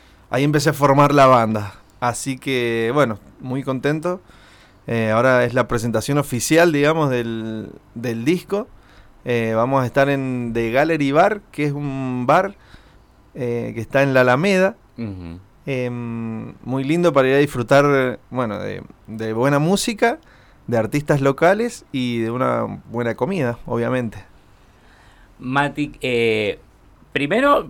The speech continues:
Speaker 2: m-, me gustaría que, que vos te presentes an-, ante la audiencia, que nos digas de dónde sos, qué has hecho, si bien ahí la Sole te presentó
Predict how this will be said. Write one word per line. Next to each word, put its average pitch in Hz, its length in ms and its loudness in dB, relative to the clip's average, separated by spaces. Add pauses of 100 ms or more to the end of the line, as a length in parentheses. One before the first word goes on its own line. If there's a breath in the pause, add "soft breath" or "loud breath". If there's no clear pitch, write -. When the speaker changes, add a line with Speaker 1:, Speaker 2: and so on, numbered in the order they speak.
Speaker 2:
m-, 110 260 -6
me 104 180 -6
gustaría 101 540 0
que, 104 300 -2
que 92 120 -4
vos 110 240 -4
te 117 100 -6
presentes 110 500 -8
an-, 92 340 -10
ante 82 360 -10
la 80 80 -4
audiencia, 117 640 2
que 92 80 -6
nos 87 100 -8
digas 98 200 -2
de 98 60 0
dónde 92 220 -2
sos, 127 540 4
qué 107 120 -4
has 101 120 -4
hecho, 120 380 0
si 90 120 -12
bien 95 180 -2
ahí 101 140 0
la 101 120 -2
Sole 104 240 -6
te 98 120 -4
presentó 87 580 -4